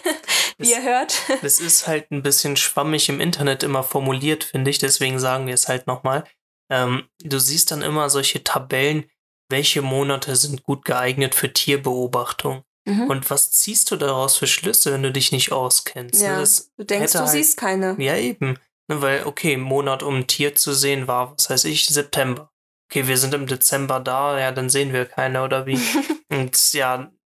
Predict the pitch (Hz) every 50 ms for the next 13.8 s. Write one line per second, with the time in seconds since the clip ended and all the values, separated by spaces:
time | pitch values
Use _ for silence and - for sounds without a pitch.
0 | _ _ _ 147 143 147 151 143 - 143 131 127 - - - 139 135 135 123 -
1 | 143 135 131 139 147 151 156 156 147 143 139 147 _ _ _ _ _ _ _ _
2 | _ _ _ - 160 156 147 - 147 143 143 143 - 156 151 147 143 - - 151
3 | 147 160 151 - - 139 131 127 127 127 131 131 131 131 - - _ _ _ _
4 | - - - - - - - - _ _ - - 143 143 139 135 139 147 139 135
5 | 135 135 135 135 - 143 - 156 151 - - - - - 131 123 - - 139 147
6 | - _ _ _ 233 226 220 214 214 208 208 160 165 - - - 160 160 - 160
7 | 151 - - 139 135 - 139 135 139 139 143 143 139 143 143 156 151 - - -
8 | 135 139 139 139 131 131 - 139 139 135 - - 135 139 143 - - 143 135 -
9 | - - 147 156 170 151 143 139 139 127 127 131 131 135 - - - - 143 135
10 | 135 127 - - - 139 131 131 131 131 131 135 135 131 123 123 120 - 135 131
11 | 139 147 - - - - 135 143 143 135 - - - - 143 135 135 139 139 131
12 | 127 131 156 - 131 131 135 143 - - - 147 139 135 135 131 - 131 131 139
13 | 151 - - - - 131 127 - - 180 180 170 160 165 -